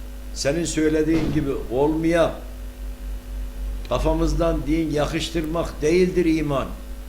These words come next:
Kafamızdan çine-, çığırlar dizmek, sınırlar aşmak, yani yollar açmak değildir.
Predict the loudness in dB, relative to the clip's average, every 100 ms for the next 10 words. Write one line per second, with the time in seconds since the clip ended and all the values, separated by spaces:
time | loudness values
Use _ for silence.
0 | -12 -12 -12 -12 -12 -12 -12 -12 -8 -6
1 | -2 -2 0 -2 0 -2 -2 -4 -6 -4
2 | -4 -2 0 0 0 -2 0 0 0 2
3 | 0 0 0 0 -2 -2 -4 -6 -8 -4
4 | -2 -2 0 0 0 -2 -4 -2 -2 -2
5 | -6 -12 -12 -14 -12 -12 -10 -6 -2 -2
6 | 0 -2 0 0 2 2 0 -2 -2 -4
7 | -4 -2 2 4 2 0